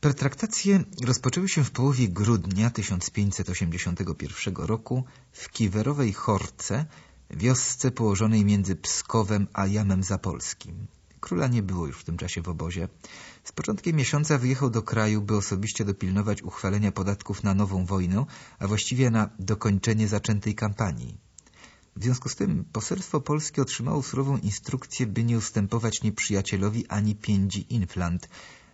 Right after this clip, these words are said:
miał to być zresztą jedynie warunek wstępny, którego przyjęcie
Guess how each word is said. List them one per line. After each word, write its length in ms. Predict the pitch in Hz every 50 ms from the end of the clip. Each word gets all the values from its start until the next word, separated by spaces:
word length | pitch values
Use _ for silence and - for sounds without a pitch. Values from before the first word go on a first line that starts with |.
| -
miał 200 | - - - -
to 180 | - - - -
być 240 | - 151 147 117 98
zresztą 420 | 104 117 123 120 - - - 123
jedynie 420 | 117 110 104 98 113 113 110 107 92
warunek 420 | 107 101 104 107 110 107 104 -
wstępny, 840 | - - - - - - 113 98 87 82 - - - 85 82 85 80
którego 440 | - - - 87 85 87 85 85 78
przyjęcie 640 | - - - 92 107 139 151 135 - - 101 95